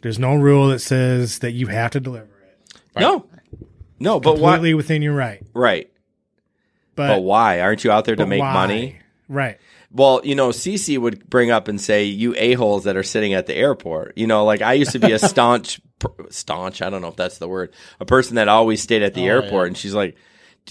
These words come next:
Speaker 2: "You're giving up all this money that you could be making just to do an airport ride." So I guess it's, you know.
Speaker 1: I don't even think that compares,
Speaker 2: No,
Speaker 1: though,
Speaker 2: that's not
Speaker 1: because
Speaker 2: compared.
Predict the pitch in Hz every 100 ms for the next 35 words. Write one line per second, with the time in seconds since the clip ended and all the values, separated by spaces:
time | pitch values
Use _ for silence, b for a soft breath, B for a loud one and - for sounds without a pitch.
0 | _ - 107 127 110 127 175 165 135 101
1 | 104 117 113 - 107 123 110 92 92 95
2 | 110 95 92 87 127 - 90 92 95 92
3 | 90 85 85 113 120 78 65 67 65 69
4 | - 85 78 b b b b b _ _
5 | _ - 104 120 117 90 - _ _ -
6 | 95 76 73 _ _ _ _ _ _ _
7 | _ _ - - 175 220 170 165 180 151
8 | 151 147 190 208 131 123 120 117 127 170
9 | 135 107 117 117 120